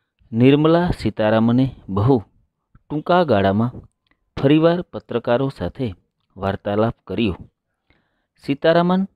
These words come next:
કંપનીઓ પરના કોર્પોરેટ ટેક્સમાં નોંધપાત્ર ઘટાડો જાહેર કર્યો છે. જો કે, એ કામ જી એસ ટી કાઉન્સિલનું છે,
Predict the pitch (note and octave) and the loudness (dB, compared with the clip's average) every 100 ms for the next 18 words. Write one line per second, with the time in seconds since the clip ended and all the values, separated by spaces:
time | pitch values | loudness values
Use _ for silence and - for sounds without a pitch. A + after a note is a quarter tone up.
0 | _ _ _ A2 A2+ C3+ C#3+ E3 - G2 | _ _ _ -6 -4 -2 -2 -2 -6 -4
1 | A2+ G#2+ F2+ _ _ _ _ - A#2+ C3 | -2 -4 -10 _ _ _ _ -4 -4 -2
2 | D3 D3 E3+ - G2+ F#2 - B2 G2 - | -2 0 0 -2 -12 -10 -2 -2 -2 -10
3 | _ _ _ - A2 B2 - C3 C3 - | _ _ _ -4 2 2 2 -2 -4 -4
4 | D#3 - F#2 G2+ A2 F#2 - _ _ _ | -6 -6 -8 -4 -2 -4 -12 _ _ _
5 | _ G2+ G2+ A2 A#2 B2+ - E2+ E2+ F2+ | _ -14 -2 2 4 2 -2 -6 -4 -4
6 | - A2 - - _ _ _ _ _ _ | -4 -6 -6 -16 _ _ _ _ _ _
7 | _ - C#3 F3 F3+ - B2+ B2+ D3 C3+ | _ -4 -2 -2 -4 -2 -2 0 -2 -4
8 | F2+ - _ _ _ _ _ - A#2 B2+ | -6 -18 _ _ _ _ _ 0 4 4
9 | - D3+ D3+ - F#2 G2 - G2+ A2 A#2 | 2 -8 -6 -4 -2 -2 -2 0 0 0
10 | C#3 | -6